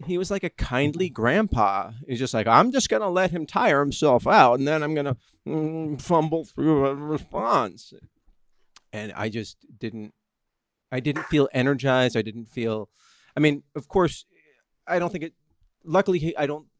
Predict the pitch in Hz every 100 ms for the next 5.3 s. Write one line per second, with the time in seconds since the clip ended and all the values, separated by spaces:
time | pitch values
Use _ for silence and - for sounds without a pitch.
0 | - 139 160 147 - 147 123 123 120 110
1 | - 120 131 127 131 139 156 135 - 123
2 | 110 - 135 120 117 - 101 - 98 87
3 | 90 - - 120 131 120 117 - 123 110
4 | 92 - - 80 82 80 - 78 - 82
5 | 85 - -